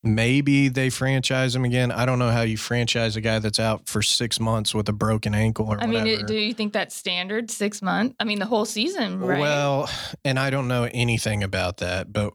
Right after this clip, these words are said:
Speaker 1: everything that I saw said that he's at least out for the season, and that because it's a compound fracture, that, that it, it really does take a while to get,
Speaker 2: Dude,
Speaker 1: 'cause
Speaker 2: anything
Speaker 1: then you
Speaker 2: with the
Speaker 1: gotta
Speaker 2: ankle.
Speaker 1: rehab and everything. I mean, his
Speaker 2: Yeah.
Speaker 1: foot was,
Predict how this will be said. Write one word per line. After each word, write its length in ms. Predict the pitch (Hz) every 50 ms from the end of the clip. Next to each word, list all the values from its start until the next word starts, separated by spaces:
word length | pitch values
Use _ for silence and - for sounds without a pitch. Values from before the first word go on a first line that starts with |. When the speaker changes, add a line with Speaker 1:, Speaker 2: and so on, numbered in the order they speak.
| _ -
Speaker 1:
everything 640 | 113 117 110 120 117 107 - 117 113 110 107 104 101
that 180 | 104 104 101
I 300 | 101 104 107 107 107 104
saw 840 | 101 - - - - 110 104 101 101 98 98 95 95 95 95 98 104 - _ _ _ _ _ _ _ _ _ -
said 400 | - - - - 113 107 104 98
that 140 | 104 104 -
he's 240 | 104 113 107 95 101
at 80 | 98 73
least 460 | 98 101 110 120 127 131 139 - - 123
out 220 | 117 113 110 -
for 140 | - - 107
the 120 | 101 101
season, 640 | 92 - - 110 107 107 107 101 101 104 101 101 98
and 140 | 95 95 98
that 180 | 98 95 - -
because 380 | 101 98 - 110 104 101 107
it's 160 | 98 98 -
a 80 | 92 95
compound 680 | - - - 123 123 123 117 113 117 110 104 104 98 101
fracture, 840 | - 107 107 104 101 98 101 - - 95 101 98 98 95 98 101 - _ _ _ _ _ _ _ -
that, 200 | 104 98 98 -
that 320 | 107 104 101 98 98 - - _ -
it, 180 | 123 107 101 - _
it 160 | 117 113 98 98 - -
really 340 | 117 113 117 110 104 104 101
does 320 | 101 104 98 95 95 - -
take 280 | - 117 107 98 -
a 40 | 104
while 380 | 98 101 98 95 95 92 92 95
to 160 | - - 104
get, 260 | 98 101 95 95 -
Speaker 2:
Dude, 200 | - 226 220 202
Speaker 1:
'cause 60 | 190 196
Speaker 2:
anything 260 | 220 - - 202 220
Speaker 1:
then 80 | 196 196
you 40 | 190
Speaker 2:
with 80 | 185
the 60 | - 202
Speaker 1:
gotta 120 | 180 -
Speaker 2:
ankle. 120 | - 117
Speaker 1:
rehab 640 | 127 143 147 139 123 127 127 123 123 123 123 117 120
and 80 | 113
everything. 380 | 117 117 113 113 113 107 113 -
I 60 | - 120
mean, 180 | 123 131 135
his 180 | 131 156 147 -
Speaker 2:
Yeah. 60 | -
Speaker 1:
foot 280 | - - 151 151 143 123
was, 420 | 123 113 104 - - - -